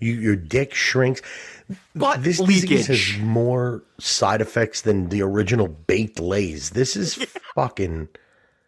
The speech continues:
Speaker 1: <laughs> this is terrible.
Speaker 2: covid nineteen is Olean. It's terrible.
Speaker 1: This is
Speaker 2: Yeah.
Speaker 1: the, yeah, it's the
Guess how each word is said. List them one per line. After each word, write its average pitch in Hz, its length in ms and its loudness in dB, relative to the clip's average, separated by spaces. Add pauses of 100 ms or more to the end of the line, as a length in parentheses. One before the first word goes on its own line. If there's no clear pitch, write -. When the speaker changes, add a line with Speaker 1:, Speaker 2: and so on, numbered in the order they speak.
(1120)
Speaker 1:
<laughs> - 0 - (580)
this 208 300 0
is - 200 -2 (160)
terrible. - 440 -2
Speaker 2:
covid 262 240 0
nineteen 233 640 0
is 196 320 -2
Olean. 202 720 -2
It's - 240 -2
terrible. 240 580 -4
Speaker 1:
This 147 220 0
is 170 80 0
Speaker 2:
Yeah. 170 260 4
Speaker 1:
the, 139 60 0
yeah, 143 200 0
it's 117 200 0
the 131 200 -4